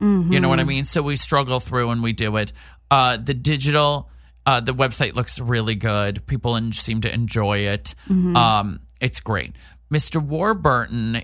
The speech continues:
Speaker 1: is, I'm going in all digital because I think that's the future and that's just what it is. I w-,
Speaker 2: Right.
Speaker 1: I wanna do a once a year, a print version of the best of the year.
Speaker 2: Mm, I like that.
Speaker 1: So full celeb,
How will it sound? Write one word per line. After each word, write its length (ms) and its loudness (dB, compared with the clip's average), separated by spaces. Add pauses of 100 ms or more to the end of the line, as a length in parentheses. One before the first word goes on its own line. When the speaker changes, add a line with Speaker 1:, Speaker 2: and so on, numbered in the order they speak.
(140)
Speaker 1:
is, 280 0 (200)
I'm 220 2
going 340 0
in 200 0 (120)
all 240 2
digital 680 -2 (240)
because 340 -2
I 100 0
think 240 -8
that's 240 -4
the 100 -6
future 520 -4
and 160 -4
that's 160 -4
just 200 -6
what 160 -2
it 100 -4
is. 320 -4
I 80 4
w-, 200 2
Speaker 2:
Right. 180 0
Speaker 1:
I 120 4
wanna 400 0
do 600 0 (1400)
a 60 -2
once 520 2
a 80 4
year, 640 2 (380)
a 80 4
print 420 -2
version 580 -2
of 280 -4
the 100 0
best 500 0
of 200 -4
the 100 -4
year. 320 -6 (100)
Speaker 2:
Mm, 540 4
I 120 2
like 180 2
that. 240 4
Speaker 1:
So 180 2
full 340 0
celeb, 800 0